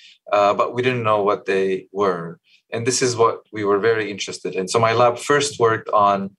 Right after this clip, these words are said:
in parallel, independently from David Julius, on temperature sensors.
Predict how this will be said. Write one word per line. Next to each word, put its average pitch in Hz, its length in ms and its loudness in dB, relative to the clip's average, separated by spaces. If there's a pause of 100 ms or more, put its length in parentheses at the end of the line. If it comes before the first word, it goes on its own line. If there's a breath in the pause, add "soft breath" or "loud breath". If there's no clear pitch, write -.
(320 loud breath)
in 117 180 -6
parallel, 123 720 2
independently 104 880 -2
from 98 220 -4
David 98 280 2
Julius, 95 380 0
on 98 160 -8
temperature 147 400 -2
sensors. 95 640 0